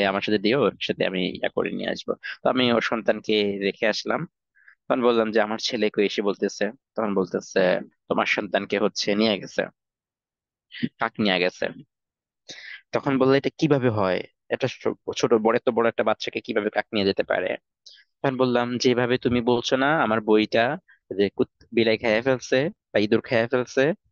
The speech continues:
সেম ভাবে তোমার সন্তানকেও খেয়ে ফেলছে বা সন্তানকে নিয়ে গেছে।" ঘটনাটা হচ্ছে এরকম। এখন বলো তো, এটা পারা যাবে কিনা? খুব সহজ না এখন এটা? তাহলে দেখো তো, প্রথমে আমাদের এখানকার মধ্যে সেন্টেন্সটা শুরু হবে কি? ই দিয়ে।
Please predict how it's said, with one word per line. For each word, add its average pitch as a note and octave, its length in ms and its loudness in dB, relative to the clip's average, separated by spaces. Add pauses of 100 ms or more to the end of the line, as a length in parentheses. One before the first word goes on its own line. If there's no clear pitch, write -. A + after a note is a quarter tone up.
(320)
সেম A2+ 300 2
ভাবে G#2 300 2 (120)
তোমার G2 200 -2
সন্তানকেও A2 600 -2
খেয়ে - 240 -4
ফেলছে - 380 -12 (560)
বা A2 120 -2
সন্তানকে G2+ 440 -2
নিয়ে F#2 240 0
গেছে।" F#2+ 280 -2 (280)
ঘটনাটা A2+ 360 0
হচ্ছে A2 220 0
এরকম। G2 300 0 (400)
এখন E3 220 0
বলো C#3 140 2
তো, - 100 -2
এটা C#3 160 -6
পারা C#3 200 0
যাবে C3 200 2
কিনা? C#3 200 -2
খুব D3 160 -2
সহজ B2+ 300 2
না C#3+ 100 0
এখন C#3 180 -2
এটা? D3+ 220 0 (1200)
তাহলে C3 180 2
দেখো B2+ 240 2
তো, D3 100 0 (100)
প্রথমে C#3+ 320 0
আমাদের A#2+ 280 0
এখানকার A2 360 -2
মধ্যে A2+ 180 -4
সেন্টেন্সটা - 360 -2
শুরু A#2 240 2
হবে A#2+ 200 0
কি? C3 140 0 (180)
ই C3+ 140 4
দিয়ে। - 240 -4